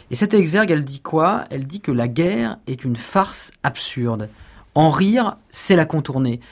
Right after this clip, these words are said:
C'est ça le produit de vos recherches. Ça fait des années et des années que vous travaillez sur la guerre, ou du moins cette hypothèse, c'est que la guerre est une farce et qu'on pourrait la, la désarmer, désamorcer le conflit par un rire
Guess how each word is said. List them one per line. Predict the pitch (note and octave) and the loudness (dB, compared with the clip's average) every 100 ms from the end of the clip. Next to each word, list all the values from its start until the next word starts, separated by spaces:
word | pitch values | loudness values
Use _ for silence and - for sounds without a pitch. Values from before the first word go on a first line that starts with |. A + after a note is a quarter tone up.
| - | -20
C'est | - - | -8 -2
ça | F#3 A#3 | 0 0
le | A#3 | 0
produit | E3 - D#3 F3+ | -2 -4 -4 -6
de | D#3 | -4
vos | D3+ | -4
recherches. | D3+ D3 G3 - | -4 -6 -10 -10
Ça | C#3 | -10
fait | C3+ - | -10 -12
des | A#2 G#2+ F#2+ | -16 -16 -10
années | C3+ D3 C3+ | -4 -4 -4
et | A2+ | -8
des | G#2 C#3 C3 | -6 -4 -4
années | B2 C3 | -4 -4
que | B2+ A2 | -6 -10
vous | A2 | -10
travaillez | - A2+ | -8 -8
sur | A2+ A2+ | -6 -6
la | A#2+ | -6
guerre, | F3+ A3 F#3 - - _ | -6 -6 -6 -10 -20 _
ou | A2 | -10
du | A#2 | -4
moins | C#3+ | -4
cette | C#3 - - _ | -4 -8 -18 _
hypothèse, | C3+ B2 B2 D#3 F3+ G#3 D3+ B2 - - - | -12 -8 -6 -4 -4 -4 -6 -10 -18 -20 -12
c'est | - | -6
que | D#3 D#3+ E3 - _ _ | -4 -2 -2 -6 _ _
la | C3 | -4
guerre | C3+ D3+ F#3 F#3+ - _ _ | 0 0 0 -2 -8 _ _
est | C#3 D3+ | -8 -4
une | |
farce | B2 D3+ D3+ - - - _ _ _ _ | -2 -2 -2 -10 -14 -20 _ _ _ _
et | C3 | -8
qu'on | - | -6
pourrait | C3 C#3 C3+ | -4 -2 0
la, | D#3+ B2 - - | 2 0 -4 -6
la | B2 | 0
désarmer, | D#3 D3 C#3+ C#3 D3 F3+ G3+ - _ G#2+ | 2 2 0 0 0 -2 -8 -18 _ -6
désamorcer | D3 C#3 C#3 B2+ - D#3 | -2 0 0 0 -2 0
le | D3+ B2 | 0 -2
conflit | C#3+ D3+ - D3 F3 - _ _ _ _ _ _ | -2 -4 -4 -8 -10 -12 _ _ _ _ _ _
par | C3 B2+ | -2 0
un | C3 | 0
rire | B2+ D#3 F3 | -2 -4 -4